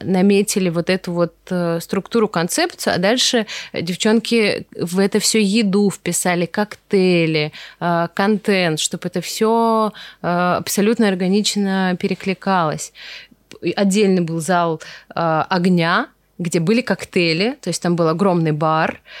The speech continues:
там были коктейли, которые дымились, там все лаунжи были в красно-оранжевой гамме, такой вот, э, огненной. Свет было все залито таким оранжево-красным светом, все осветительные приборы тоже выглядели как декорации.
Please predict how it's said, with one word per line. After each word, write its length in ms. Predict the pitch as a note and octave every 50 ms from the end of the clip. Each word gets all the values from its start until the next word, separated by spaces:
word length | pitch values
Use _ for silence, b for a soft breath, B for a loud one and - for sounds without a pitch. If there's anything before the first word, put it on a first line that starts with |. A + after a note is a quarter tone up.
| B B B
там 140 | - F#3 F#3
были 120 | F3+ F3+
коктейли, 480 | F3 - F3 - - - F#3 G#3 A#3 B3+
которые 360 | - B3+ - A#3+ A#3 A#3 G#3+
дымились, 600 | G3 G#3+ G#3+ G#3+ G#3+ G#3 G#3 G#3 G3+ F3+ F3+ - -
там 180 | - E3 E3+
все 200 | E3 - - F3+
лаунжи 460 | E3 E3 F3+ G#3+ A#3+ C4 C4 A#3+ A3+ B3
были 180 | G#3+ A#3 A3 A3+
в 100 | - -
красно-оранжевой 1000 | - G#3+ G#3+ G#3 - - G#3 G3+ G3 G3+ G3+ G3 G3+ G3+ F#3 F#3 F#3 F3 F#3 F#3
гамме, 440 | F3 F3 F#3 F#3 F3+ F3+ F#3 F3+ E3+
такой 380 | - - - - - E3+ E3+ E3
вот, 260 | D#3 D#3 D#3 D#3 D#3 - - - -
э, 240 | E3+ E3+ E3 E3 - -
огненной. 760 | E3+ E3+ E3+ E3 D#3+ E3 E3 E3 E3 E3 E3 D#3 D#3 D3+ D3+ B B B B B
Свет 480 | - - - - E3 F3+ G#3+ B3+ B3+ A#3
было 240 | G#3+ G#3+ G#3+ G#3+
все 240 | F#3+ - - - G3
залито 460 | F#3 F3+ F#3+ F3+ F#3+ G3 G3 F#3 -
таким 380 | E3 - F3+ - - F#3+ F#3 F3
оранжево-красным 920 | E3+ E3+ E3+ F3 F3 E3+ E3+ F3 E3+ - F#3+ F#3 E3+ D#3+ - - E3 D#3
светом, 840 | - - - - - F#3+ G#3+ A#3+ B3 A#3+ A#3+ - A3 G#3 G3 F#3+ -
все 200 | - - - F3 D#3
осветительные 640 | - - F3+ - - F3 - - F3+ E3+ D#3+ E3 E3
приборы 640 | - F3 F3+ E3 E3 F#3 G#3 A#3 A#3+ B3 A#3 A3+ G#3+
тоже 320 | - G3+ G3+ F#3+ F#3 G3
выглядели 500 | F#3+ F#3+ F3 F#3+ F#3+ F#3 E3 F#3 E3 F3
как 240 | - - F3 E3 F3+
декорации. 680 | E3 F#3 E3+ - F3+ E3+ F3 F3 E3 D#3+ - - D#3+